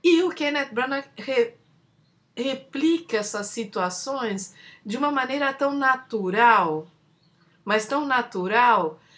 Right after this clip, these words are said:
que você se envolve, você se identifica. Isso humaniza sempre as personagens que ele retrata. E eu adoro Para o Resto de Nossas Vidas,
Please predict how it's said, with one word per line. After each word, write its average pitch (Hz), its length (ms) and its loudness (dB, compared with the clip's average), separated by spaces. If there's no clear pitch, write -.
que 277 140 -8
você 269 380 -2
se 285 180 -8
envolve, 247 460 0
você 226 280 -4
se 247 200 -8
identifica. 233 1080 -8
Isso 240 360 -2
humaniza 233 1040 -4
sempre 233 800 -4
as 175 180 -6
personagens 196 840 -6
que - 120 -8
ele 196 200 -6
retrata. 185 800 -6
E 190 80 0
eu 214 120 6
adoro 185 840 4
Para 170 240 0
o 175 60 -2
Resto 170 380 -4
de 170 120 -10
Nossas 165 460 -6
Vidas, 151 480 -6